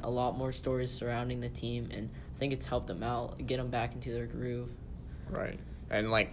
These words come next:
Speaker 2: of course, like, the Rockets have struggled. You know, Ja-, uh, James Harden has been doing his thing. Chris Paul has been in and out, as has Clint Capela. Everyone's talking about this, uh, streak of games with, uh, James Harden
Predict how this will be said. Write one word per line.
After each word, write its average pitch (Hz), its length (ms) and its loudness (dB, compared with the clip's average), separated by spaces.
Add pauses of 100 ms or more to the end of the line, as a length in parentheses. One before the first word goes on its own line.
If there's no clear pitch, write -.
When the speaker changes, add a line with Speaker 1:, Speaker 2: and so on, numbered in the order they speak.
(100)
Speaker 2:
of 120 80 -6
course, 127 280 8
like, 104 180 4
the 110 80 4
Rockets 110 380 8
have 95 100 0
struggled. 110 540 8 (260)
You 101 80 2
know, 95 340 6 (640)
Ja-, 107 260 8
uh, 98 400 12 (460)
James 117 240 6
Harden 110 240 8
has 101 100 2
been 107 160 4
doing 104 160 6
his 107 200 4
thing. 107 180 4
Chris 110 160 0
Paul - 240 8
has 98 80 4
been 98 240 4
in 104 160 0
and 98 80 4
out, 95 300 4
as 95 380 2
has 95 240 4
Clint - 260 -2
Capela. 98 520 8 (420)
Everyone's 107 300 8
talking 104 180 12
about 101 200 8
this, 104 340 6 (380)
uh, 101 340 10
streak 123 280 6
of 107 120 4
games 110 400 6
with, 98 320 -2
uh, 95 220 6
James 101 260 4
Harden 104 420 6